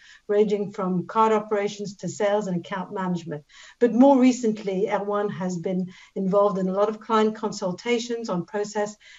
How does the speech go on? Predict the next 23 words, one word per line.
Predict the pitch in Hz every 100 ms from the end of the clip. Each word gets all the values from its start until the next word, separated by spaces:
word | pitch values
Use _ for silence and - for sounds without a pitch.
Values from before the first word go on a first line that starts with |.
| -
and | 185 156
cash | 220 214 -
flow | 202
improvement | 196 190 - 214 190 190 196
using | 196 196 190
commercial | - 185 180 175 160
cards. | - 180 - - - _ _ - - -
So | - 269
we | 277
have | 294 254
a |
great | 254 233 233
session | 254 240 226
lined | 202 190 185
up | 180 -
for |
you | 180 180
today | 185 190 196
where | 202
we | 214
will | 233 240
be | 226 202 -
work-, | 190 226 226